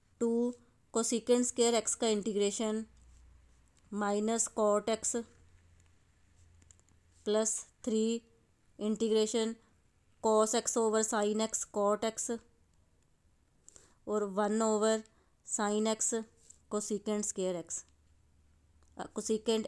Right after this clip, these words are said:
x D X। माइनस टू cot x थ्री cot x cosecant x का इंटीग्रेशन होता है माइनस cosecant x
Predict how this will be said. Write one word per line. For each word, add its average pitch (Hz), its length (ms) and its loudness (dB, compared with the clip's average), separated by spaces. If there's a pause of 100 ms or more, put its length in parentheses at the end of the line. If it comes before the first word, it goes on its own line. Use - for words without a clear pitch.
(140)
x - 180 -6 (420)
D 196 80 -2 (200)
X। - 200 -10 (2250)
माइनस 208 600 -2 (300)
टू 208 100 2 (240)
cot 202 380 2
x - 180 -6 (2500)
थ्री 214 220 0 (840)
cot 226 340 6
x - 180 0 (100)
cosecant 226 540 0 (460)
x - 120 -4
का 233 140 2
इंटीग्रेशन 214 500 2
होता 208 260 -2
है 208 180 0 (120)
माइनस 214 540 0 (100)
cosecant 220 580 -2
x - 200 -6